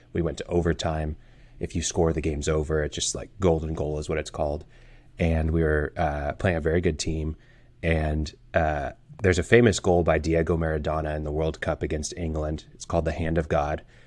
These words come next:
where he goes up to head the ball, but instead he taps it with his hand, and the referees don't call it, and they win the game against England and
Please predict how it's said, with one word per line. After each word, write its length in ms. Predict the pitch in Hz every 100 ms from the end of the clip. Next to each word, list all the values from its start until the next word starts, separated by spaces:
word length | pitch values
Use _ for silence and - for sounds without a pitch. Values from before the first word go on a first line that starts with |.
| - -
where 220 | 85 78
he 120 | 85
goes 300 | 80 85 85
up 160 | 92 -
to 80 | 90
head 220 | 82 82
the 60 | 78
ball, 480 | 82 87 95 98 - _ - - - - _
but 140 | 95
instead 300 | 87 - 95 90
he 140 | 85 - -
taps 300 | 110 87 -
it 40 |
with 120 | - 90
his 120 | 85
hand, 360 | 90 90 95 - - -
and 200 | 92 90
the 60 |
referees 360 | 82 87 92 82
don't 180 | 85 82
call 240 | 87 82
it, 80 | 80
and 100 | 80
they 80 | 80
win 160 | 80
the 80 | 80
game 300 | 76 78 78
against 320 | 76 78 73
England 360 | 73 73 76 76
and 120 | 71